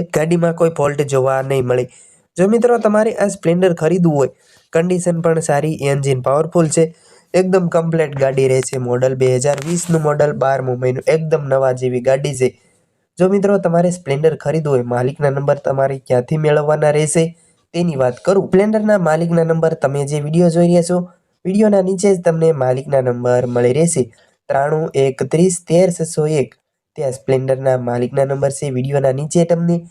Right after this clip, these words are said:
ટાઇટલમાં જ આ ગાડીના માલિકના નંબર મળી રહેશે. તમે તે ભાઈને ફોન કરી આ સ્પ્લેન્ડરની વધુ માહિતી મેળવી શકો છો. કન્ડિશન પણ સારી છે. જો મિત્રો તમારે સ્પ્લેન્ડર ખરીદવું હોય, કિંમત વિશે વાત કરી દઉં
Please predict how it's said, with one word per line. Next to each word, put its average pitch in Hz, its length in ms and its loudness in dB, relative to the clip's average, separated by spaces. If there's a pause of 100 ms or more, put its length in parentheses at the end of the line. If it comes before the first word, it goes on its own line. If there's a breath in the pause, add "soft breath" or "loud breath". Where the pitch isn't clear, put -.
(360 loud breath)
ટાઇટલમાં 180 580 2
જ 165 140 -12
આ 139 100 0
ગાડીના 131 500 0
માલિકના 131 460 0
નંબર 127 380 0
મળી 123 260 0
રહેશે. 135 320 0 (460 loud breath)
તમે 165 220 2
તે 170 140 0
ભાઈને 151 320 0
ફોન 160 300 -2
કરી 170 380 0
આ 131 80 0
સ્પ્લેન્ડરની 147 640 -2
વધુ 151 360 2
માહિતી 131 480 0
મેળવી 135 320 0
શકો 156 300 0
છો. 143 160 -2 (500 loud breath)
કન્ડિશન 170 500 0
પણ 147 240 0
સારી 139 400 0
છે. 139 160 -4 (480)
જો 185 100 4
મિત્રો 226 300 2
તમારે 214 320 2
સ્પ્લેન્ડર 175 440 0
ખરીદવું 185 400 2
હોય, 185 160 4
કિંમત 151 400 -2
વિશે 147 280 -2
વાત 127 300 0
કરી 131 240 -2
દઉં 131 220 -4